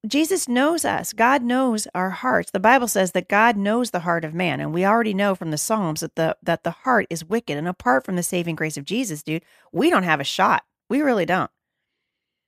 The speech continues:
Nicodemus was an important man to the Pharisees. He was a, a ruler, really, I guess, uh,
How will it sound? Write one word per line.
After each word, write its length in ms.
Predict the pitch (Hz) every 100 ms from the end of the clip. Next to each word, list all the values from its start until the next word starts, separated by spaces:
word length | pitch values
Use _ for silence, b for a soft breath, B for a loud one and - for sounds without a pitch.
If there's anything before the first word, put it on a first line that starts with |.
| _ _
Nicodemus 1000 | 214 285 311 202 247 320 196 165 190 - _ _ _ _
was 200 | 196 214
an 60 | 196
important 540 | 180 - 277 240 196
man 200 | 175 170
to 60 | 170
the 100 | 165
Pharisees. 500 | - 190 160 143 156
He 140 | 214
was 160 | 196 180
a, 240 | 160 156 -
a 220 | 170 160 160
ruler, 600 | 165 196 262 185 135 139
really, 340 | 147 135 139
I 80 | 139
guess, 340 | 131 127 - -
uh, 300 | 160 151